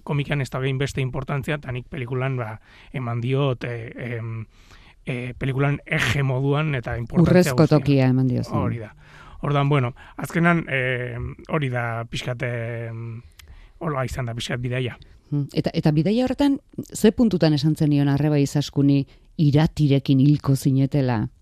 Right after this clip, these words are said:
Speaker 1: <laughs>
Speaker 2: Ze faktorian kontatu zuen, lehengo batean?
Speaker 1: Bai, bueno, eh, eh, niretzako irati izan da pixkat suizida. Eh, <laughs> ze, eh, n-,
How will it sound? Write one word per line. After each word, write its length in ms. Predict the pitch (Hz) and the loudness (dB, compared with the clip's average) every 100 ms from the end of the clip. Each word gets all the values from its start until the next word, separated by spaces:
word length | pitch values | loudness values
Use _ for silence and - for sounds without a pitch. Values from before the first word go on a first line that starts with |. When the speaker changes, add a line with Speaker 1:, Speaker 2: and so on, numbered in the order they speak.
| _ _ _ _ | _ _ _ _
Speaker 1:
<laughs> 400 | - - 151 233 185 | -2 2 4 4 6
Speaker 2:
Ze 160 | 190 | 6
faktorian 580 | - 180 143 170 185 190 | 6 6 10 12 12 10
kontatu 340 | 160 139 143 143 | 6 2 2 2
zuen, 260 | 147 202 143 | 2 2 2
lehengo 240 | 127 127 | 2 2
batean? 460 | 131 196 202 127 120 | 0 0 -2 -2 0
Speaker 1:
Bai, 300 | 156 147 143 | 2 4 2
bueno, 420 | 151 170 147 147 - | 0 2 2 0 0
eh, 840 | 156 139 139 139 135 135 135 131 127 135 - _ _ - _ _ _ _ - - - _ _ - _ _ - | 0 2 2 2 0 0 0 -2 -4 -8 -16 _ _ -20 _ _ _ _ -20 -20 -20 _ _ -20 _ _ -6
eh, 200 | 165 151 | 0 2
niretzako 500 | 151 165 185 190 208 | 2 2 0 0 2
irati 580 | 214 202 180 196 202 - - 165 | 2 2 2 0 0 -4 -8 -8
izan 260 | - 165 | -2 0
da 100 | 170 170 | 0 0
pixkat 480 | 156 - 185 147 - - | -4 0 0 -2 -10 -10
suizida. 520 | - 147 - 139 113 - - - _ | -6 -4 -2 -2 -4 -12 -20 -20 _
Eh, 640 | 196 135 131 131 131 131 131 131 135 | -10 -6 -4 -4 -4 -6 -4 -6 -6
<laughs> 120 | - | -10
ze, 640 | - 156 143 139 135 131 - _ _ _ _ - - _ _ _ - - | -10 -6 -4 -2 -4 -6 -10 _ _ _ _ -20 -20 _ _ _ -20 -10
eh, 460 | - 147 143 - - | -4 -2 -2 -6 -10
n-, 360 | 190 - 170 | -10 -6 -6